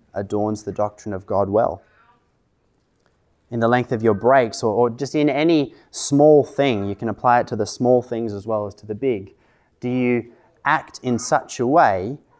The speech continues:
that you adorn the doctrine of God well,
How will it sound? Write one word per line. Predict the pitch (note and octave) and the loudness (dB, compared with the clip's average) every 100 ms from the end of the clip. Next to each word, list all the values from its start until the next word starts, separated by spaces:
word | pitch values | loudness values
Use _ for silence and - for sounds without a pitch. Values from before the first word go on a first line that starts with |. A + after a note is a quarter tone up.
| _ _ | _ _
that | C3 | -6
you | A#2 A#2+ G2+ | -2 -2 -2
adorn | G2+ A2 B2 C3 C3+ C3 | -4 -2 0 0 0 -4
the | A#2 | -4
doctrine | G#2+ G#2+ - A#2 A2 | -2 -4 -4 -10 -10
of | G#2 | -8
God | G#2 G2+ G2+ G2+ - _ - | -6 -4 -4 -6 -18 _ -6
well, | G#2 F2 F2+ | -4 -4 -8